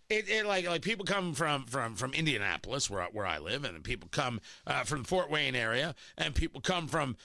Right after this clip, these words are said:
uh, Chicago. It's like the Hamptons of Indiana. Beautiful. Beautiful, beautiful, beautiful. And there I am looking up these things. Couldn't, I mean, I, I did. I enjoyed myself. I had a great time, but I,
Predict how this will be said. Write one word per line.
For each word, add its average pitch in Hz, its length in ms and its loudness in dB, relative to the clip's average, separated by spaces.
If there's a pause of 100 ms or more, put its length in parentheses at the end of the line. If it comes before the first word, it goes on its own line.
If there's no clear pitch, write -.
(120)
uh, 131 180 0
Chicago. 160 560 0 (220)
It's 226 180 2
like 220 220 0
the 190 160 0 (120)
Hamptons 185 840 0 (180)
of 196 140 4
Indiana. 175 480 2 (1500)
Beautiful. 240 560 2 (760)
Beautiful, 233 560 4
beautiful, 180 380 2
beautiful. 131 420 0 (220)
And 170 140 2
there 196 200 4
I 180 160 4
am 131 340 2 (340)
looking 156 360 2
up 147 140 0
these 127 260 2
things. 92 440 -4 (380)
Couldn't, 330 420 4
I 254 60 4
mean, 220 140 0
I, 160 180 2 (100)
I 143 60 2
did. 120 220 -2
I 101 160 0
enjoyed 107 280 0
myself. 98 300 0
I 104 40 0
had 101 80 0
a - 20 -4
great 104 240 0
time, 107 280 0
but 101 140 0
I, 113 140 2